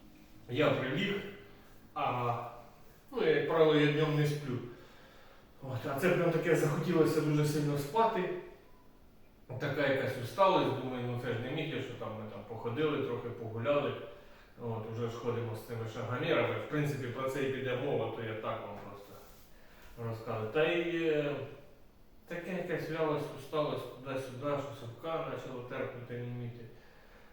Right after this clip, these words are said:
Полежав, полежав, Юля гукнула їсти, щось прийшов, апетита нема, голова кружиться, думаю, піду приляжу. Що воно таке? А поміряли температуру.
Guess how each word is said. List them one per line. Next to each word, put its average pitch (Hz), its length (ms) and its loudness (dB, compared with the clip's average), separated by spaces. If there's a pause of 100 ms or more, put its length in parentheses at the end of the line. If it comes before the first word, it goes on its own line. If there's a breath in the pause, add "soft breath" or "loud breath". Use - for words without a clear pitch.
(100)
Полежав, 135 540 0
полежав, 151 560 0
Юля 139 220 2
гукнула 123 400 -2
їсти, - 400 -4
щось 117 180 -8 (120)
прийшов, 135 520 -2
апетита - 480 -6
нема, 127 280 0
голова 120 480 0 (100)
кружиться, 120 360 -6 (260)
думаю, 123 220 -6
піду 120 240 -8
приляжу. 113 720 -8
Що 180 160 2
воно - 240 0
таке? 120 440 -6
А 151 80 4
поміряли 165 500 2
температуру. 147 720 0